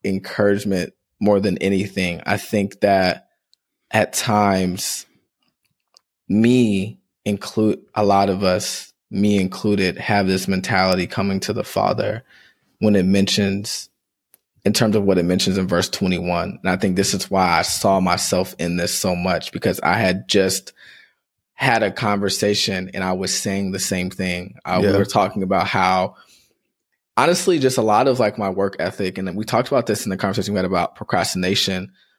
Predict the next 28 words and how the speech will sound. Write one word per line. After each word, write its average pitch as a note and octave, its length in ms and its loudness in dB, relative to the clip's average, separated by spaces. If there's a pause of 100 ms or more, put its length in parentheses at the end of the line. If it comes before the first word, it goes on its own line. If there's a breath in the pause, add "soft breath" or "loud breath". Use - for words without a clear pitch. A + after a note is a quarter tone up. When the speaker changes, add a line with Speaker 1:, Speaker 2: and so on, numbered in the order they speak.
(160 soft breath)
Speaker 1:
about G2 400 2
Speaker 2:
Mm. G2+ 120 -10 (180)
Speaker 1:
the A2+ 100 0
fact G#2 420 0
that G2 340 0 (300)
essentially B2+ 960 0
no G#2 240 2
one C#3 320 2
acts G2+ 420 0
on G#2 140 -4
what G2+ 140 -2
they F#2+ 120 -2
don't F#2 280 -6
believe. E2+ 600 -10 (760)
And G#2 640 2 (1040)
I G#2+ 120 2
was A2 200 0
basically G#2 480 2
explaining, G#2 680 -2
like, F2+ 240 -4
yo, A#2 280 4
like, F#2+ 260 0
why G2 240 2
I G2+ 120 2
haven't F#2+ 280 -2
necessarily F#2 480 -4
been G2+ 200 -4
as F2+ 320 -4